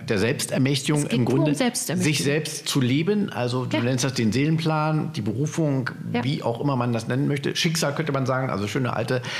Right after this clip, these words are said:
Speaker 2: Ja.
Speaker 1: alte Wörter, aber egal. Du sagst einfach, dann wird dein Leben sich anders gestalten und deshalb, äh, bist du immer wieder an deine Grenze gekommen, weil du einfach nicht richtig bist in dem, was du machst, ne?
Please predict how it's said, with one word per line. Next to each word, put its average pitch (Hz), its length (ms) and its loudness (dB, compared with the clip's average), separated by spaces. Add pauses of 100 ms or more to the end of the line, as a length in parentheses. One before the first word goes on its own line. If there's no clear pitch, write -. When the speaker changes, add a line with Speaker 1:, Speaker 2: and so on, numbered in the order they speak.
(120)
Speaker 2:
Ja. 220 80 4
Speaker 1:
alte 120 300 0
Wörter, 131 280 2
aber 123 220 0
egal. 135 360 0 (260)
Du 139 100 2
sagst 143 340 -2
einfach, 139 640 -2 (160)
dann 156 300 0 (220)
wird 151 180 2
dein 143 140 4
Leben 139 240 2
sich 131 180 0
anders 127 240 0
gestalten 139 500 0
und 120 260 2
deshalb, 131 360 0
äh, 135 120 2
bist 135 220 -2
du 156 80 2
immer 131 180 2
wieder 127 120 0
an 123 80 0
deine 123 200 0
Grenze 123 280 0
gekommen, 127 240 0
weil 123 120 2
du 123 100 2
einfach 117 220 0
nicht 139 180 2
richtig 160 280 0
bist 104 200 -2
in 110 60 2
dem, 101 180 2
was 92 180 0
du 107 80 0
machst, 117 320 0
ne? 110 140 2